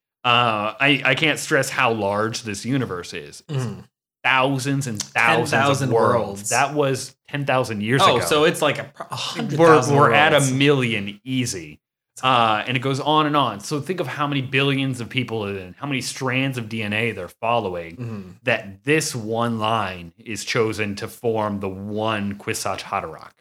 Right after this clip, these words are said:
Speaker 2: Mm-hmm.
Speaker 1: That's the level of importance that we're at. Gaius Helen Mohiam is the one truth sayer to the Emperor. So there's one Emperor, and he has one lady doing this one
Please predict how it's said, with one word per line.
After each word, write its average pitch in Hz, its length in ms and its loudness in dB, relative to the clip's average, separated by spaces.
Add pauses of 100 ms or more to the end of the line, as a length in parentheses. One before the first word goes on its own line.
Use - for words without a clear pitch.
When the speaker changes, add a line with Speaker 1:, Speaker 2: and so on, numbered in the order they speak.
Speaker 2:
Mm-hmm. 120 360 -6 (340)
Speaker 1:
That's 165 300 0
the 190 100 4
level 156 320 6
of 120 80 4
importance 113 520 -2
that 92 200 -6
we're 92 160 -8
at. 82 300 -10 (640)
Gaius 190 340 2
Helen 185 260 0
Mohiam 117 640 -2 (140)
is 107 380 -4
the 107 160 -6
one 120 540 0
truth 214 280 0
sayer 95 440 0
to 120 140 -6
the 117 160 -2
Emperor. 110 440 -6 (420)
So 113 120 -8
there's 104 180 -4
one 151 280 2
Emperor, 131 540 2 (100)
and 120 100 -4
he 131 100 2
has 110 180 2
one 139 340 0
lady 160 340 6
doing 123 260 2
this 113 140 -2
one 127 220 2